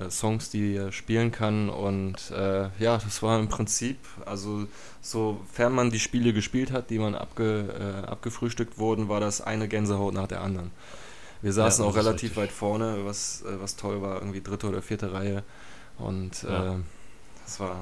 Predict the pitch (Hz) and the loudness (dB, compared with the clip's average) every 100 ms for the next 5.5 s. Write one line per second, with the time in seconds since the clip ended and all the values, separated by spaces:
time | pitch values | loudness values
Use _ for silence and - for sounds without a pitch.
0 | 90 90 87 - 98 98 95 92 98 98 | -8 -10 -10 -4 0 0 -2 -4 -2 0
1 | 98 98 92 101 98 98 - - 95 92 | 0 0 -2 -2 -4 -6 -10 -12 -12 -10
2 | 95 101 113 - 107 110 101 110 - 104 | -4 0 0 0 0 2 2 2 2 0
3 | - 117 117 113 - - - - - 104 | 4 6 6 2 -2 -12 -14 -10 -4 -2
4 | - - 104 98 98 95 - 104 110 110 | 0 0 0 2 0 -2 2 4 4 2
5 | - 101 98 98 | -2 -2 0 0